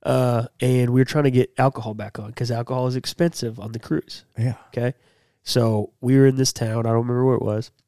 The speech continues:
Speaker 1: And, uh, this guy comes up to us. He's like, "Hey, are you looking for, uh, some alcohol?" It's like, "Hell yeah. That's, that's exactly what we're doing, sir." He's like, "Uh, I'll take you. Come with me." And me and my buddy, we were very intoxicated.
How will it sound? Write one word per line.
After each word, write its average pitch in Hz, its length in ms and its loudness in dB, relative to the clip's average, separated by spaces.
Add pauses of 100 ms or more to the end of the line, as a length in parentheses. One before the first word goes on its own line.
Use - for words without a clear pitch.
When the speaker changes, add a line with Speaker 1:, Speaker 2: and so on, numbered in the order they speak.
(840)
Speaker 1:
And, 113 360 2
uh, 104 160 -2
this 104 160 -6
guy 113 260 -4
comes 110 240 -8
up 104 120 -12
to - 100 -10
us. 104 100 -8
He's 110 120 -10
like, 113 100 -12
"Hey, 202 160 -2
are 226 40 -4
you 175 120 -6
looking 190 200 -6
for, 175 280 -6
uh, 156 140 -2
some 147 180 -4
alcohol?" 214 540 -4 (500)
It's - 120 -14
like, 117 160 -12
"Hell 120 280 0
yeah. 135 280 0 (100)
That's, 120 220 -4
that's 117 240 -8
exactly 117 440 -4
what 113 100 -4
we're 113 80 -6
doing, 110 200 -8
sir." 123 260 -6 (640)
He's 123 240 -6
like, 113 240 -8
"Uh, 139 40 -2 (200)
I'll 127 100 -2
take 127 280 -2
you. 113 80 -4
Come 139 200 -2
with 135 180 0
me." 120 300 -2 (160)
And 123 180 -6
me 135 120 -2
and 135 60 -2
my 127 120 -4
buddy, 113 260 -4
we 120 180 4
were 110 300 4 (540)
very 107 540 0
intoxicated. 113 840 -10